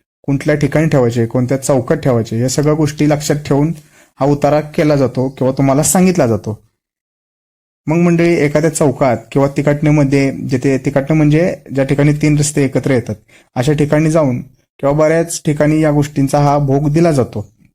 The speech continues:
आणि मंडळी, मी स्वतः देखील लोकांचे उतारे केलेले आहेत. मी अगदी स्मशानात सुद्धा जाऊन लोकांचे उतारे केलेले आहेत. सांगायचा उद्देश असं की प्रत्येक वेळी जागा ही सेम नसते, प्रत्येक वेळी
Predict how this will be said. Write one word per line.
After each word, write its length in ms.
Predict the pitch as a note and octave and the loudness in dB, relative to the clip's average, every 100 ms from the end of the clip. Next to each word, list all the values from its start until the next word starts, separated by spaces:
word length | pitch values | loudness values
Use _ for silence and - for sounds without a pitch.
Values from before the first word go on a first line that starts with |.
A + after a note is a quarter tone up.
| _ _ _ - | _ _ _ -2
आणि 120 | D3+ | 2
मंडळी, 360 | F3 F3 F3 F3 | 4 4 4 4
मी 120 | F3+ | 2
स्वतः 280 | F3 E3+ E3+ | 2 0 0
देखील 260 | F3 E3+ | 0 2
लोकांचे 360 | E3+ D3+ D3 D3+ | 0 0 0 0
उतारे 440 | D3 C#3+ C#3 C#3 C#3 - - | 0 0 0 0 -2 -8 -2
केलेले 300 | C#3+ C3+ B2+ | 0 2 0
आहेत. 260 | B2 - _ _ | -2 -10 _ _
मी 140 | C#3+ D3+ | -2 0
अगदी 320 | D3 D#3 E3 - - | 0 0 0 -4 -10
स्मशानात 460 | - D3+ D3 E3 E3 | -2 0 2 0 0
सुद्धा 240 | E3 D#3 | 0 0
जाऊन 200 | D3+ D3+ | 0 2
लोकांचे 360 | D3+ C#3 B2 D3 | 0 0 -2 0
उतारे 280 | B2 B2 C3+ | 0 -2 0
केलेले 260 | C#3 A2+ | 0 0
आहेत. 120 | G#2 - _ _ _ _ | -4 -8 _ _ _ _
सांगायचा 440 | - C#3+ D3+ E3 F3 | -4 0 0 0 0
उद्देश 300 | D#3 D#3 E3 | 0 -2 0
असं 280 | D3 - A#2+ - _ _ _ _ _ _ | -2 -2 -4 -6 _ _ _ _ _ _
की 400 | - E3+ F3 E3+ - _ _ _ _ _ _ _ _ _ _ _ _ _ _ | -2 2 2 0 -6 _ _ _ _ _ _ _ _ _ _ _ _ _ _
प्रत्येक 380 | E3+ E3 F#3 F3 | -6 -4 -4 0
वेळी 300 | F3+ E3+ E3+ - | 2 2 0 -2
जागा 480 | - D3 C3+ D3 D3+ | -2 0 0 2 2
ही 140 | D3 D3 | 2 2
सेम 340 | - D#3 D#3 | 0 0 2
नसते, 340 | C#3+ - C3 A#2 - - | 0 -2 -2 -4 -6 -6
प्रत्येक 300 | C3 D3 D3 | -4 -2 0
वेळी 440 | C#3+ C#3 C#3+ C#3 | 2 2 2 0